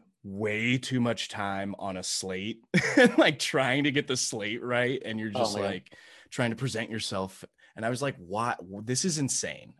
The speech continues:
Speaker 1: I've done
Speaker 2: Yeah.
Speaker 1: ten takes of a slate just saying my name. Like,
Speaker 2: Right.
Speaker 1: what is going on?"
Speaker 2: Yeah, I just tried to rapid fire out the slate, and then maybe I,
Speaker 1: Yeah.
Speaker 2: like, have a handful, like,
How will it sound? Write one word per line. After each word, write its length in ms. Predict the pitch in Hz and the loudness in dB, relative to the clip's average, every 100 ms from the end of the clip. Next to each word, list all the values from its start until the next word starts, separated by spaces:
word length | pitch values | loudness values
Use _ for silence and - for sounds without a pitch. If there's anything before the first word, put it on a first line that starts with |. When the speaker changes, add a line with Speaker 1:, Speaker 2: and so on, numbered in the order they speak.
| - | -6
Speaker 1:
I've 140 | 104 | -4
done 280 | 113 107 101 | -2 -2 -4
Speaker 2:
Yeah. 120 | 98 | -6
Speaker 1:
ten 140 | 110 101 | -6 -4
takes 300 | 107 104 123 | -6 -6 -6
of 80 | 101 | -6
a 40 | |
slate 580 | - - 87 90 98 - | -6 -6 -6 -6 -8 -12
just 240 | 139 101 - | -12 -8 -4
saying 280 | 92 90 95 | -4 -4 -6
my 140 | 92 | -6
name. 420 | 82 85 90 107 | -6 -8 -8 -8
Like, 280 | 95 98 95 _ - | -8 -8 -8 _ -10
Speaker 2:
Right. 220 | 92 - | -10 -10
Speaker 1:
what 300 | - 98 123 | -10 -4 -2
is 160 | 135 104 | -2 -4
going 300 | 113 110 101 | -2 -2 -4
on?" 380 | 90 78 73 98 _ _ _ _ _ | -8 -10 -12 -18 _ _ _ _ _
Speaker 2:
Yeah, 280 | 113 110 98 | -6 -2 0
I 80 | 113 | 0
just 200 | 143 139 | 0 4
tried 160 | 156 | 6
to 80 | 135 | 8
rapid 400 | 123 131 131 139 | 10 10 8 4
fire 220 | - 127 | 6 6
out 240 | 123 120 - | 6 4 0
the 80 | 117 | -8
slate, 500 | - 120 117 113 117 | 0 2 4 2 -2
and 120 | 120 | -6
then 160 | 117 113 | -6 -4
maybe 260 | 113 107 | -2 0
I, 100 | 107 | 0
Speaker 1:
Yeah. 120 | 101 | 0
Speaker 2:
like, 100 | 98 - - | -2 -4 -4
have 120 | 127 110 | 0 0
a 120 | 104 | -2
handful, 640 | - 147 147 143 143 135 | 0 0 0 2 4 6
like, 220 | 127 107 | 4 0